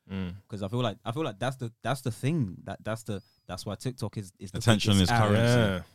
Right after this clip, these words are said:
Speaker 2: That's why reels are, are blowing off. That's why
Speaker 1: It's
Speaker 2: these
Speaker 1: currency.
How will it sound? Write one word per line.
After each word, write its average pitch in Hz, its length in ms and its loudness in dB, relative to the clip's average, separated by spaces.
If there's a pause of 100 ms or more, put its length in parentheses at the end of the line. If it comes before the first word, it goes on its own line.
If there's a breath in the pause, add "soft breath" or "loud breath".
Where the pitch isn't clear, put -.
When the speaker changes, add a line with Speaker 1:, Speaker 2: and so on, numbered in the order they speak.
Speaker 2:
That's 110 220 -6
why 107 300 -4 (120)
reels 110 460 -4
are, 95 120 -8 (120)
are 98 100 -8
blowing 101 380 -8
off. 98 180 -12
That's 107 220 -8
why 104 140 -4
Speaker 1:
It's 95 80 -12
Speaker 2:
these - 80 -20
Speaker 1:
currency. 92 500 -6